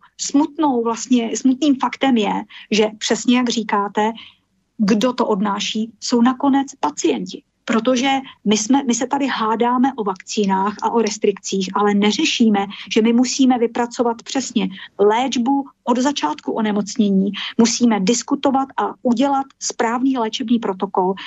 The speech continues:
a začínáme mít několik různých léků, které mohou skutečně změnit trajektorii toho onemocnění. Takže to je jedna věc. My musíme mluvit o té léčbě.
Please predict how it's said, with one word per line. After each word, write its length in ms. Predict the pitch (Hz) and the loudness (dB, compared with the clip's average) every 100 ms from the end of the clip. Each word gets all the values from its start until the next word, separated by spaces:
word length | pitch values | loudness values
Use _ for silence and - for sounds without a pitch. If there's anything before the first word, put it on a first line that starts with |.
| - | -4
a 80 | 202 | 0
začínáme 680 | 202 214 302 302 311 294 220 | 0 0 2 2 2 0 0
mít 280 | 208 226 - | 0 -2 0
několik 560 | 208 220 277 339 330 330 | 4 4 4 2 0 0
různých 540 | 254 262 294 311 - | -2 -2 0 0 0
léků, 480 | 208 196 196 208 208 - - - | 0 0 -2 -2 -2 -2 -10 -4
které 360 | 247 302 320 | 0 2 2
mohou 480 | 254 226 220 247 254 247 - - _ _ | 2 0 0 0 0 -6 -18 -20 _ _
skutečně 600 | - - 294 349 - 262 | -8 -2 -2 -2 2 2
změnit 520 | 208 214 202 196 208 - | 4 2 2 0 -2 -2
trajektorii 640 | 226 247 254 - 247 226 | 0 0 0 -2 2 2
toho 220 | 226 226 | 0 -2
onemocnění. 720 | 220 208 202 190 - 185 185 185 - - | 0 0 -2 -4 -2 2 2 0 -6 -2
Takže 180 | 208 226 | 0 2
to 100 | 262 | 2
je 80 | 254 | 2
jedna 380 | 254 247 302 | 2 2 2
věc. 240 | 262 185 - | 0 -4 0
My 80 | 226 | 4
musíme 460 | 226 247 - 269 | 4 2 2 4
mluvit 280 | 247 247 254 | 4 2 -2
o 80 | 233 | -4
té 160 | 254 247 | -2 0
léčbě. 420 | 247 247 196 | 0 -2 -6